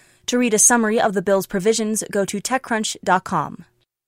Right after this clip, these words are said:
In gaming news, Low key dot G G is an esports tournament platform for adult gamers. The hope for Low Key is that it can connect adult gamers with one another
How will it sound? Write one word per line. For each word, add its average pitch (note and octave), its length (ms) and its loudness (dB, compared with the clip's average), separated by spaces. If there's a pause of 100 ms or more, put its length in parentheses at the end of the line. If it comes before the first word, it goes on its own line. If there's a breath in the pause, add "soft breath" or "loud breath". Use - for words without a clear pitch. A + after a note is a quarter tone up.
(1160)
In A3 120 2
gaming A#3 360 4
news, G3+ 320 0
Low A3+ 240 4
key B3 240 -2
dot G3 260 2
G G#3 200 -2
G G3 240 -4
is F#3+ 180 -2
an F#3 80 -4
esports A#3 520 -2
tournament G3+ 540 -4
platform G3 580 0
for - 300 0
adult G#3+ 420 -2
gamers. F3 520 -6 (480 loud breath)
The A3+ 100 0
hope A#3 220 4
for A3+ 140 0
Low G3+ 180 2
Key G3 360 -6
is G3 140 -2
that F#3+ 200 2
it F#3+ 80 -6
can G3 160 -6
connect G#3+ 420 -4
adult G#3+ 320 0
gamers G3 400 -2
with F3+ 140 -6
one F3 160 0
another E3 420 -2